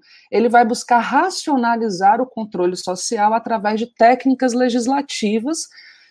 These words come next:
garantindo aí os interesses da burguesia, então, classe revolucionária, né? A gente tá, é, falando aí, ele escreve em mil setecentos e sessenta e quatro a sua obra dos Delitos e das Penas,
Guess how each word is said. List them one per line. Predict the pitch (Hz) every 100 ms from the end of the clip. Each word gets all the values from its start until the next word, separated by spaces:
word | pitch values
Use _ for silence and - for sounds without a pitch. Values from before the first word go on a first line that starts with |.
| _
garantindo | 190 240 294 294 285 - 233 254
aí | 233 220
os | 233 202
interesses | 226 220 185 190 190 190
da | 196
burguesia, | 190 190 180 220 214 165 170 220 302 202
então, | 208 208 185 165 156
classe | 185 190 214 180
revolucionária, | 170 170 170 - 247 208 180 226 240
né? | 185
A | 220
gente | 196 190 -
tá, | - 175 165 165 _ - - _
é, | 165 165
falando | - 190 180 185 180
aí, | 180 175
ele | 180
escreve | 175 - 175 170 160
em | 175
mil | 202
setecentos | 247 240 233 - 208
e | 208
sessenta | 202 185 208 208 190
e |
quatro | 180 185 165 160 170
a |
sua | - 185
obra | 170 160 170
dos | 175 165
Delitos | 185 165 156 -
e |
das | 156 196 -
Penas, | - 151 170 226